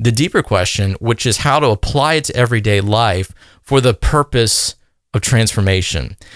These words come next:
And so Brian and I, we have worked, we have worked, I think we've worked on this outline for an hour,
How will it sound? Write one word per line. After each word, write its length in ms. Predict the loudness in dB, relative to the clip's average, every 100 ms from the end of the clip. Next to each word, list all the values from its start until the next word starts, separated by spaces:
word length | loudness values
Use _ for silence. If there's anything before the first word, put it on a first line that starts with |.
| -4
And 140 | 0 2
so 280 | 4 4
Brian 340 | 4 2 2 2
and 80 | 2
I, 200 | 2 0
we 240 | -2 -2
have 360 | 0 0 0 -4
worked, 500 | -2 0 0 -4 -4
we 140 | 0
have 180 | 2 2
worked, 300 | 2 2 0
I 140 | -4 -2
think 160 | 0
we've 140 | -2 0
worked 220 | -2 0
on 120 | -2
this 180 | -2 -2
outline 440 | -2 0 0 -2
for 180 | -2 -2
an 80 | 0
hour, 380 | -2 -2 -4